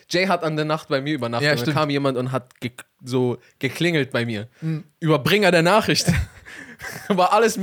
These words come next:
Speaker 1: <laughs> ja, er hat nur noch so eine Rolle gebraucht.
Speaker 2: So eine Schriftrolle aufgemacht.
Speaker 1: Ja, Mann. <laughs>
Speaker 2: Das ist alles auf jeden Fall schon passiert.
Speaker 1: Oh.
Speaker 2: Ähm, Equipment kaputt gewesen. Bei meinem letzten,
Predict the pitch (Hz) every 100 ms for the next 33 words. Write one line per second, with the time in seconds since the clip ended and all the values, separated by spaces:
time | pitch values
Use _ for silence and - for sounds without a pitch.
0 | 196 - 226 240 233 220 - - 220 208
1 | 254 247 220 220 202 202 254 202 160 147
2 | 143 - - 156 147 139 131 - 127 160
3 | - 127 123 107 123 135 123 120 - 160
4 | 180 170 156 156 208 190 196 175 - 170
5 | - - - 202 - - - - - -
6 | - 139 - 151 147 131 143 143 135 127
7 | 131 127 - 135 127 113 165 151 147 147
8 | 156 - 123 117 117 110 - _ - -
9 | - - - - - 151 139 135 - 131
10 | - 143 - 139 135 139 127 135 131 131
11 | 131 _ _ - 139 135 135 135 127 -
12 | - -